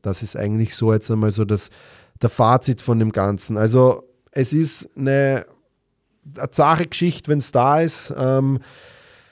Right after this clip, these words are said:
auch wenn man's immer wieder versucht zu vermeiden, ist es trotzdem oft einmal, dass es kommt. Ähm, also ich sage jetzt mal, bei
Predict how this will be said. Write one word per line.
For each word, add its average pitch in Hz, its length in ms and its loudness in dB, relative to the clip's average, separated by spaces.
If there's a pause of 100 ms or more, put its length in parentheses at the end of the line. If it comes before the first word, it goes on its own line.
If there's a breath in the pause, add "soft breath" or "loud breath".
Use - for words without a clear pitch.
(340 loud breath)
auch 147 260 2
wenn 165 120 2
man's 156 180 2
immer 175 240 4
wieder 165 160 6
versucht 156 520 2
zu 156 100 -2
vermeiden, 139 600 4
ist 135 120 2
es 131 160 -6
trotzdem 135 500 0
oft 131 320 0
einmal, 131 300 4
dass 127 140 0
es 113 160 -4
kommt. 147 540 2 (160)
Ähm, 123 540 2
also 120 180 -2
ich 117 100 -4
sage 120 180 2
jetzt 123 180 -2
mal, 123 160 2
bei 120 200 0